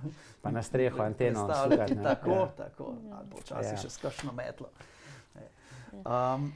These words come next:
Speaker 3: Ja,
Speaker 2: Nataša?
Speaker 3: pri,
Speaker 2: Ja, izvoli.
Speaker 3: ja, pri nas je bilo pa v bistvu, ehm, hvala Bogu, takrat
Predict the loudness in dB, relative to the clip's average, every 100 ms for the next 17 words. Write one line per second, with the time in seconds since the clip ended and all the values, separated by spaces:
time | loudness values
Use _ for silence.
0 | -12 -4 0 2 2 0 -4 0 -2 -2
1 | -2 2 2 2 0 4 4 4 2 2
2 | 4 4 2 0 -2 -6 -2 2 4 4
3 | 4 0 0 0 2 0 -2 -6 _ _
4 | _ _ _ _ -12 -2 0 2 0 0
5 | 2 2 2 -6 -20 _ _ _ -8 -6
6 | 2 6 6